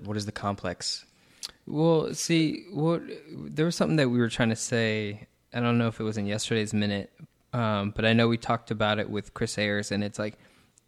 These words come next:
Speaker 2: all these characters have, uh, a different way of going about what they think is the right thing to do.
Speaker 1: Mm-hmm.
Speaker 2: Um, Superman, his, his idea of what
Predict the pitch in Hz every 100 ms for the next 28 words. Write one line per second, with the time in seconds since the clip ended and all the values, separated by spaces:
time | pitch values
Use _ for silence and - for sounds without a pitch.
0 | _ - 135 175 196 - 127 135 - 110
1 | 107 104 104 - _ _ _ _ - -
2 | 117 113 107 107 101 - - _ _ -
3 | - - 110 107 107 110 113 131 131 147
4 | 120 117 117 117 110 110 110 107 104 101
5 | 92 101 - 95 - 101 110 98 104 -
6 | 95 92 - - 110 101 95 110 113 110
7 | 104 _ - - _ 107 98 92 90 101
8 | 131 113 117 110 107 107 107 - 110 107
9 | 110 117 113 110 107 107 104 104